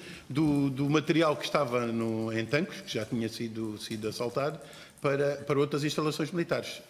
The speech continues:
E o senhor Ministro disse que se, que, que, que, que as fazia, eh, eh, portanto, au-, autorizou, é só para concluir,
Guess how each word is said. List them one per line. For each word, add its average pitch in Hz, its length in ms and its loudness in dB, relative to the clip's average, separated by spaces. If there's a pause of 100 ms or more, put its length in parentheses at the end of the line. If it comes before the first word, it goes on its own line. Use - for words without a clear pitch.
(720)
E 123 80 2
o 123 40 2
senhor 131 180 2
Ministro 135 420 2
disse 131 260 -2
que - 120 -10
se, 135 180 -4
que, 127 380 -2
que, 127 340 -2
que, 127 360 0 (340)
que - 100 2
as 135 80 4
fazia, 160 460 4 (360)
eh, 139 300 2
eh, 135 60 2
portanto, 151 420 0
au-, 127 640 8
autorizou, 135 540 4
é 131 60 2
só 151 120 0
para 151 140 0
concluir, 147 440 2